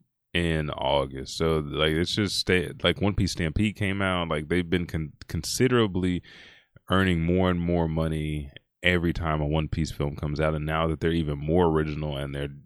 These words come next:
drifting from the main story, they're not just retellings, the money just keeps coming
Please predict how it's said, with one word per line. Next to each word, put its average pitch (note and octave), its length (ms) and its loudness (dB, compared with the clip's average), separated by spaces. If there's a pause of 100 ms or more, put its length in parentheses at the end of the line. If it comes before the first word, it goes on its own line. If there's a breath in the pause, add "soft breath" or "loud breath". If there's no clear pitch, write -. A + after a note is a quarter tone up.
(200)
drifting F2+ 500 4
from E2+ 380 -2
the D#2+ 80 0
main D#2 240 -2
story, D#2 300 2
they're D#2 80 2
not D2+ 180 -2
just D2 180 -4
retellings, G2+ 640 0 (500 loud breath)
the E2 120 0
money E2 340 4
just D2+ 260 -2
keeps - 380 -8
coming C#2+ 800 -8